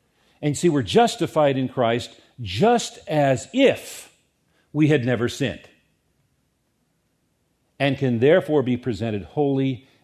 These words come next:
and blameless and above reproach before him. Verse twenty-three, "If indeed you continue in the faith, stable and steadfast, not shifting from the hope of the gospel that you've heard, which has been proclaimed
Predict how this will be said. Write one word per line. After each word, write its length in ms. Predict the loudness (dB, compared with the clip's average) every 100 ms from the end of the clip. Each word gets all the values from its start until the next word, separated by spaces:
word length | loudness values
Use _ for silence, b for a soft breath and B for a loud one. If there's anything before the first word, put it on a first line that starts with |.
| b
and 240 | -12 -10
blameless 720 | -8 -6 -4 -4 -6 -10 -16 -20 _ _ -14
and 160 | -12 -10
above 320 | -8 -10 -8
reproach 600 | -10 -8 -8 -8 -14 -20 _ _ _ _
before 380 | -12 -10 -10 -10
him. 180 | -14 -20 _ _ _ _ _ _ _ _ _ _ _ -20
Verse 260 | -20 -18
twenty-three, 440 | -8 -4 -4 -6 -12 b b b b 2
"If 320 | 2 2 -4
indeed 600 | -4 -2 -2 -2 -4 -10 _ -14
you 160 | -10
continue 400 | -10 -8 -6 -4
in 120 | -4 -6
the 100 | -4
faith, 480 | -2 -2 -4 -16 _ _ _ _
stable 440 | -8 0 2 2 -2
and 120 | -2
steadfast, 580 | -4 -6 -2 -2 -2 -4
not 260 | -2 -2
shifting 380 | -2 -4 -4 -10
from 160 | -8 -8
the 100 | -6
hope 300 | -6 -6 -8
of 140 | -12
the 60 | -8
gospel 420 | -8 -8 -12 -14
that 60 | -10
you've 180 | -10
heard, 280 | -8 -8 -8
which 120 | -14
has 100 | -16
been 160 | -16 -14
proclaimed 540 | -14 -14 -10 -10 -12